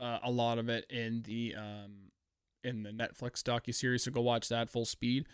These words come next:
um, that came out, like, two weeks ago. Um, but, you know, I'll touch on it real quick. He was born in Charlotte, North Carolina, came up through iRacing, you know, and I, I, as a, as a video game guy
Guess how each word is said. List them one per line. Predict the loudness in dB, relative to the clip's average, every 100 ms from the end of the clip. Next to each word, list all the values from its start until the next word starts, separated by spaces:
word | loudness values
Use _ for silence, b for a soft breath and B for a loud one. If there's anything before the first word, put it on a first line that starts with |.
| b b b
um, | 0 2
that | 2 2
came | 2 2
out, | 2
like, | 0
two | 2 4
weeks | 4 4
ago. | 2 4 2 b b b b b
Um, | 2 4 4 2 _
but, | 0
you | 2
know, | 4 2 0 -8 _ _ _ _ _ _ _ _
I'll | 4
touch | 6 6 6
on | 6
it |
real | 6 4
quick. | 4 4 4
He | 6
was | 4
born | 6 6 6
in |
Charlotte, | 6 6 6
North | 4 2
Carolina, | 4 4 4 2 -2 -6 0
came | 4 6
up | 6
through | 4 6
iRacing, | 6 6 4 4 4 0 -4 _ -2
you |
know, | 0 -2 B B B B 4
and | 4 4
I, | 0 -4
I, | -10 -6 6
as | 8 10
a, | 8 8
as | 6
a | 6
video | 8 8 12 10
game | 10 8 8
guy | 8 6 6 2 -10